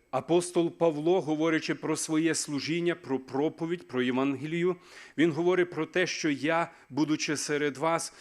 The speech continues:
старався нічого не знати, окрім Ісуса Христа, і при тому ще й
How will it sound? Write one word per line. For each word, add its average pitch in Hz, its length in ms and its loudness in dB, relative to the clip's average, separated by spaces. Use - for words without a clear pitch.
старався 175 680 -2
нічого 175 580 0
не 170 220 2
знати, 151 800 0
окрім 175 680 0
Ісуса 143 600 2
Христа, 151 680 0
і 143 120 4
при 135 220 0
тому 151 400 0
ще 131 340 2
й 120 140 -2